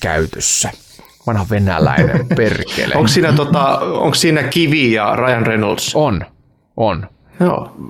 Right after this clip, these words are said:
Speaker 1: Siis todella voimakas suositus. Mun mielestä hauska. Ryan Reynoldsilla oli hyvä läppää siinä. Sitten tota, öö, katsoin Michael Schumacherin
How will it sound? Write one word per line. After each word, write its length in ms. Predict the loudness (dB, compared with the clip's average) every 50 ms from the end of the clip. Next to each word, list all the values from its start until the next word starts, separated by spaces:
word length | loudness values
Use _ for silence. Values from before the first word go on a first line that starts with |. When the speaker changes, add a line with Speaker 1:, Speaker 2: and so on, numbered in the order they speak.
| -4 -2
Speaker 1:
Siis 180 | 0 0 0 0
todella 380 | 0 0 2 2 2 2 2 2
voimakas 420 | 2 2 2 2 0 0 -2 -2
suositus. 360 | -2 -4 -4 -4 -6 -4 0
Mun 80 | 2 2
mielestä 220 | 2 2 0 -2 -2
hauska. 540 | 0 2 2 2 2 0 -2 -2 -4 -4 -4 -6 -12 -20 -20 -8 -4
Ryan 220 | -2 0 2 2 2
Reynoldsilla 440 | 2 2 2 0 0 0 0 2
oli 120 | 2 4 4
hyvä 320 | 4 2 2 0 0 0 0
läppää 540 | -2 -2 -4 -4 -8 _ -4 -4 -4 -2
siinä. 260 | -4 -6 -6 -8 -8 -12 -16 -20 -20 -20 -20 -20 -20 -20 -20 -20 -10 -6
Sitten 300 | -4 -4 -2 -2 -2 -2
tota, 400 | -2 -2 0 0 2 2 4 4 4 4
öö, 80 | 4 2
katsoin 460 | 0 -2 -4 -2 0 0 2 2 2 0
Michael 280 | 0 0 0 2 0 0
Schumacherin 960 | 0 0 0 2 2 2 2 2 0 0 0 0 0 2 2 2 0 0